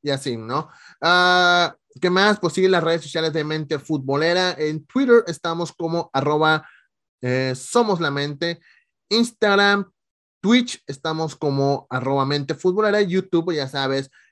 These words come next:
es arroba Mente Futbolera. Suscríbete, es completamente gratis. Silvana, ¿cuáles son tus redes sociales, por favor?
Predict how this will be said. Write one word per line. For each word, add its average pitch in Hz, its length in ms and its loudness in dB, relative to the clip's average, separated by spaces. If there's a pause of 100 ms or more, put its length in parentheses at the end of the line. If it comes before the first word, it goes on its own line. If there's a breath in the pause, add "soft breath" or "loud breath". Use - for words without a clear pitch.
es 139 340 -2
arroba 139 300 -2
Mente 143 260 -4
Futbolera. 139 480 -2
Suscríbete, 151 920 -2 (160)
es - 200 -4
completamente 147 760 -2
gratis. 123 500 -4 (360 soft breath)
Silvana, 190 1160 4 (160)
¿cuáles 233 920 0
son 214 200 -2
tus 202 120 2
redes 160 200 -2
sociales, 127 420 -6
por 98 140 -14
favor? 69 320 -14